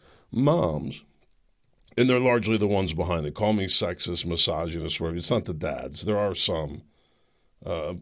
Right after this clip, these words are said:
well, I guess there's plenty with the whole drag thing, right? Who am I to, to say? All the influences.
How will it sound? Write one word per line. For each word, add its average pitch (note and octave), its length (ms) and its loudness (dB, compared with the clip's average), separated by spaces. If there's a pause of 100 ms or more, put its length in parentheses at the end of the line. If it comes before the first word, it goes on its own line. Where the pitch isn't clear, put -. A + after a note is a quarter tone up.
(120)
well, G2+ 280 -2
I F#2 100 -8
guess F#2 260 0
there's D2+ 160 -6
plenty D2+ 420 -6
with D2+ 160 -10
the C#2+ 100 -10
whole D2 180 -10
drag C#2+ 520 -8
thing, C2+ 300 -10
right? C#2+ 260 -12
Who D#2+ 140 -8
am D2 120 -10
I C#2 140 -12
to, C2+ 220 -14
to D#2 120 -16
say? D2 580 -4 (520)
All D#2+ 220 -2
the D2+ 160 -2
influences. D2 920 -4